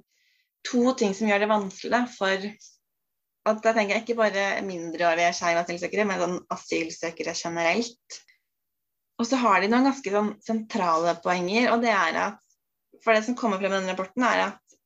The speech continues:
de som jobber på asylmottak, de opplever at, ja, men det er jo ingen, det er ingen L H B T I, L H B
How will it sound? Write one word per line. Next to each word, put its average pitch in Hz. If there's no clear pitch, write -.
de 208
som 214
jobber 175
på 175
asylmottak, 185
de -
opplever 170
at, -
ja, 196
men 196
det -
er 165
jo 175
ingen, 165
det -
er 233
ingen 202
L 196
H 196
B -
T 175
I, 175
L 196
H 190
B 196